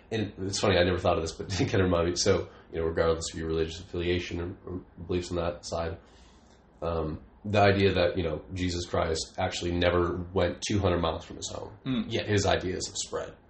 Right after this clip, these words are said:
Speaker 1: thro-, literally, and obviously, to every corner of the world.
Speaker 2: Uh-huh.
Speaker 1: It's like, so, like, that's a funny idea right there. It's
Speaker 2: Yeah.
Speaker 1: like, t-,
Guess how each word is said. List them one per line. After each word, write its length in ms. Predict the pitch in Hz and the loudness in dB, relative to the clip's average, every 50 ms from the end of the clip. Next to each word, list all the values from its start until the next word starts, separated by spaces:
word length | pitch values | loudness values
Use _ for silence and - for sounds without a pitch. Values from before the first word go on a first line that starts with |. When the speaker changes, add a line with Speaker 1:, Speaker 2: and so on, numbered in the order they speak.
| - - | -8 -4
Speaker 1:
thro-, 160 | - 95 - | -4 -4 -2
literally, 420 | 95 104 104 92 90 - - 85 82 | 0 0 0 0 0 -4 -8 -10 -8
and 120 | 82 85 | -8 -6
obviously, 340 | 87 87 - - - - - | -8 -8 -10 -10 -12 -12 -10
to 100 | - - | -10 -10
every 160 | - 92 - | -10 -10 -10
corner 240 | - - 80 73 - | -10 -10 -10 -10 -10
of 60 | - | -12
the 60 | - | -14
world. 280 | 71 62 50 - - - - | -12 -10 -10 -10 -12 -14 -14
Speaker 2:
Uh-huh. 220 | - - - - - - - - - - _ | -14 -14 -14 -14 -18 -18 -20 -20 -20 -20 _
Speaker 1:
It's 80 | - 92 | -12 -12
like, 100 | 90 90 | -8 -4
so, 100 | 95 92 | 0 2
like, 200 | 90 87 - - | 2 2 2 2
that's 200 | 101 101 98 - | 0 0 0 -2
a 40 | |
funny 200 | - - 85 - | -4 -6 -6 -6
idea 240 | - - - 65 64 | -6 -6 -8 -8 -8
right 220 | - - - - - | -8 -8 -10 -10 -10
there. 280 | - - - - - - - - - - - - - - - - - - | -10 -10 -10 -10 -12 -16 -20 -20 -20 -20 -20 -20 -20 -20 -20 -20 -16 -12
It's 140 | - 60 | -8 -4
Speaker 2:
Yeah. 60 | - - | -4 -4
Speaker 1:
like, 120 | - - | -6 -6
t-, 120 | - - | -12 -16